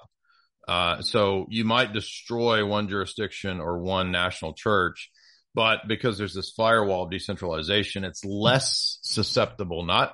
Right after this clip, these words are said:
un-, totally unsusceptible, less susceptible to a top-down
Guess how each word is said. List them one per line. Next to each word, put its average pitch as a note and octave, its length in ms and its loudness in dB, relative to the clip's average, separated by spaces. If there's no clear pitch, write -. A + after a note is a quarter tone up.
un-, D#3 160 4
totally F3 300 6
unsusceptible, F#2+ 680 -2
less E3+ 420 4
susceptible G#2 600 0
to G#2+ 160 -4
a F#2+ 100 2
top-down G2+ 840 -2